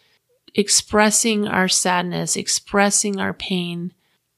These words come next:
sitting with our pain and feeling it in our body and focusing on how it feels in our body, those are all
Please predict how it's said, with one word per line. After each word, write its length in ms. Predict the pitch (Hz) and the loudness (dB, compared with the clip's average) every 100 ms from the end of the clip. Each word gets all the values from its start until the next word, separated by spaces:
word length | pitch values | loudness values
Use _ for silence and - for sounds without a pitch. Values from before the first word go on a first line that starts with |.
| _ | _
sitting 460 | - - - 254 262 | -2 2 2 2 0
with 140 | 254 | 0
our 140 | 226 208 | 2 0
pain 520 | - 214 214 202 196 - | -2 0 2 2 0 0
and 300 | 180 175 175 | 0 -2 -4
feeling 540 | - - 208 214 214 | -4 2 2 2 2
it 100 | 208 | 0
in 120 | 208 | 0
our 120 | 185 | 0
body 580 | 180 175 170 185 185 - | 0 0 0 2 0 -2
and 380 | 185 175 - - | -2 -4 -6 -14
focusing 760 | - 208 214 202 - 190 175 185 | 2 4 4 2 0 0 -2 -2
on 360 | 175 165 165 | 0 0 -2
how 360 | - - 185 185 | -2 0 2 2
it 160 | - | 0
feels 300 | - 180 180 | -2 -2 0
in 120 | 180 170 | -2 -4
our 120 | 170 | -2
body, 400 | 180 165 175 - _ _ _ _ _ | 0 0 -2 -6 _ _ _ _ _
those 260 | 226 233 233 | 2 4 4
are 160 | 214 - | 2 2
all 540 | 214 196 196 202 | 0 0 0 -4